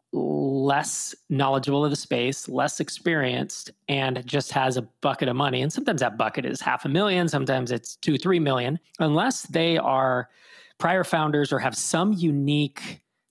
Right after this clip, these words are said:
insight into the market, it's often kind of dumb money, for lack of a better term. And I don't mean dumb money. You know, there, people will say, uh, "Smart money is from a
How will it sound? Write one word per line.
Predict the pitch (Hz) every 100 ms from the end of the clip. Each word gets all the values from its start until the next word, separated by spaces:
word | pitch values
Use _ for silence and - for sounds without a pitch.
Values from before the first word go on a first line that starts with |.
| -
insight | 165 180 - 143 135
into | 165 156 139
the | 120
market, | 120 127 202 214 - -
it's | 151 - -
often | 147 160 - 190 190 185 160 - _ _ _ - - - - - -
kind | - 165 165
of | 143 127 -
dumb | 139 135
money, | 127 127 120
for | 113 - 135
lack | 175 147 -
of | 127
a |
better | 117 120 113
term. | - 117 110 113 - - -
And | 175
I |
don't | 202 220
mean | 196
dumb | 151 147
money. | 139 135
You | 139
know, | 135
there, | 135 143
people | 156 143
will | 135
say, | - 131
uh, | 127 123 123 -
"Smart | 165 202 180
money | 165 143
is | 131
from | 143 127
a | 123